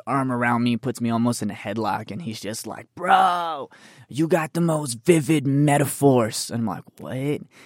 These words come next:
we're, it was at a, the show was at a bar, right? So you can imagine, like, how we're feeling that night and stuff. And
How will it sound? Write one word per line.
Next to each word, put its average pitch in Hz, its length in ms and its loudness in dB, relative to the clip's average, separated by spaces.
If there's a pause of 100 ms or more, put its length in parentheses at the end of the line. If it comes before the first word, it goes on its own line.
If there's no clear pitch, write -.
we're, 131 240 6
it 151 80 8
was 147 140 8
at 127 100 8
a, 107 200 2 (280)
the 131 60 4
show 135 180 6
was 113 100 8
at 107 100 8
a 107 40 4
bar, 101 380 4
right? 113 240 2
So 127 80 2
you 120 60 4
can 117 100 4
imagine, 113 380 0
like, 104 180 0
how 120 180 6
we're 117 160 4
feeling 127 360 6
that 80 160 -2
night 95 240 -2
and 120 100 -8
stuff. 85 320 0
And 117 420 2